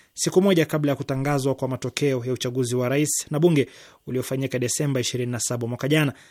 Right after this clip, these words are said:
Hata hivyo, siku chache baadaye, askari wa Umoja wa Mataifa nchini humo, minusca, walifanikiwa kuudhibiti tena mji huo wenye utajiri wa madini ya almasi ulioko umbali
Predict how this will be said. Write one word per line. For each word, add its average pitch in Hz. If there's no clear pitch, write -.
Hata 151
hivyo, 170
siku 131
chache 135
baadaye, 139
askari 143
wa 123
Umoja 143
wa 143
Mataifa 147
nchini 143
humo, 156
minusca, 175
walifanikiwa 131
kuudhibiti 143
tena 170
mji 143
huo 135
wenye 131
utajiri 131
wa 127
madini 131
ya 131
almasi 139
ulioko 139
umbali 135